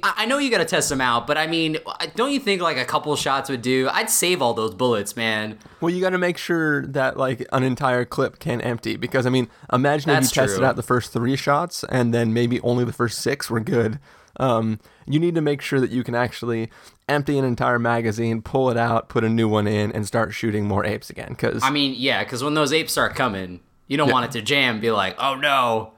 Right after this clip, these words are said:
Speaker 2: <laughs>
Speaker 1: I'm ape food now."
Speaker 2: Yeah, it, it
Speaker 1: Yeah.
Speaker 2: would be pretty bad. But anyways, uh,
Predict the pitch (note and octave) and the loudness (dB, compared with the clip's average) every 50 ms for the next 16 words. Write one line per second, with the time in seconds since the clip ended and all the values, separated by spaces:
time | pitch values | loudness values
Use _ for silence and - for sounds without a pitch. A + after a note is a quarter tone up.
0 | _ _ _ _ _ _ _ _ _ _ _ _ - B2 G2 - - - - - | _ _ _ _ _ _ _ _ _ _ _ _ 2 2 2 2 -4 -10 -10 -4
1 | - B2+ C#3+ C#3+ C#3+ D#3+ F3 F3 - B3 E3+ D3+ C#3+ C#3 A#2+ A#2+ D3+ D#3 D3 C3+ | -2 0 0 2 0 0 -2 -2 -6 -4 -2 0 0 0 0 0 0 0 2 2
2 | B2 A#2 A#2 G2+ F#2 - - _ _ - - _ _ - - - _ _ _ _ | 2 2 0 -2 -6 -16 -20 _ _ -20 -20 _ _ -20 -20 -20 _ _ _ _
3 | _ _ _ _ B2 A2+ G2+ G2 - B2+ B2+ B2 - _ _ _ - A#2+ B2 - | _ _ _ _ 2 2 4 2 0 -4 -6 -10 -14 _ _ _ 0 0 2 4
4 | - C3+ A#2+ A2+ A2+ G#2+ G2+ - A2 - - - - - - D3+ D#3+ E3+ - _ | 4 4 4 4 4 2 2 0 -4 -4 -6 -6 -8 -8 -6 -8 -10 -12 -12 _
5 | _ _ D#3 F#3 F3+ D3 A#2+ A2 G#2+ A2 G#2+ A2 - - - - D3 C#3+ C3 B2+ | _ _ -2 0 0 0 0 0 0 0 -2 -2 -6 -10 -6 -4 -2 0 0 0
6 | B2+ C3 C3+ - - | 0 0 -2 -2 -4